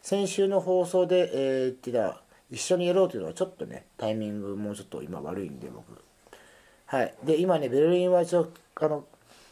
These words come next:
このコロナ情報としては、なんか、来週の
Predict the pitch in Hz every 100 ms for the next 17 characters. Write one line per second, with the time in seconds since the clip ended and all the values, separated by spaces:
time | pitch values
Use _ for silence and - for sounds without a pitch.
0 | _ - 143 139 - 156 165 170 156 110
1 | 104 92 - 101 98 92 107 127 107 95
2 | 87 85 123 170 170 - 180 180 175 185
3 | 180